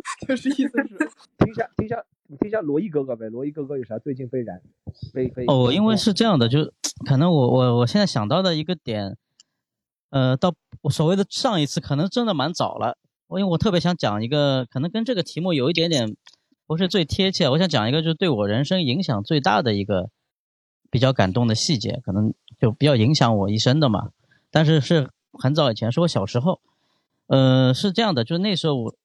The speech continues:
Speaker 3: 大概是小学吧，小学六年级，夏季，一个暑假，然后我们家不是在一楼嘛，我们在一楼，就是我们家是在一楼后面有个延出去有个绿化带那边。那天晚-，那天是下午，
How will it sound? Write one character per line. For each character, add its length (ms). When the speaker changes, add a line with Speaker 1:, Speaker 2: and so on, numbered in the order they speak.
Speaker 3:
大 180
概 220
是 180
小 280
学 640
吧， 320
小 140
学 140
六 200
年 260
级， 440
夏 300
季， 320
一 60
个 220
暑 280
假， 300
然 140
后 60
我 100
们 100
家 160
不 100
是 60
在 140
一 120
楼 180
嘛， 180
我 60
们 80
在 160
一 120
楼， 160
就 80
是 60
我 120
们 100
家 260
是 180
在 160
一 80
楼 120
后 120
面 140
有 100
个 540
延 220
出 120
去 180
有 60
个 80
绿 120
化 200
带 140
那 120
边。 160
那 140
天 180
晚-， 260
那 200
天 320
是 380
下 280
午， 160